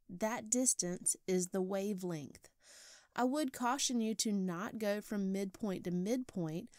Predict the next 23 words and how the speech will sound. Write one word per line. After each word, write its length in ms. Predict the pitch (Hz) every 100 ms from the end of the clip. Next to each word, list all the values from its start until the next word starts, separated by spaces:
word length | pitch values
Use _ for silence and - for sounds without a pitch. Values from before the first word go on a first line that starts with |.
| - _ -
because 340 | 208 208 190
that 300 | 233 240 -
distance 460 | 220 208 - 190 196
is 140 | 185
only 320 | 196 180 175 - -
half 320 | 240 240 -
of 100 | 180
a 100 | 175
wavelength. 680 | 165 160 156 - 151 110 - - - - - 202
The 100 | 196
wavelength 720 | 202 262 294 254 214 202 -
is 200 | 196 185
the 180 | 190 175
entire 840 | 180 175 - - 208 202 190 185
wave, 460 | 180 160 131 -
so 160 | - 170
it 100 | -
would 100 | 170
be 160 | 185 180
from 360 | - 160 160 -
trough 360 | - 208 233 -
to 100 | 294
trough 480 | - 185 170 220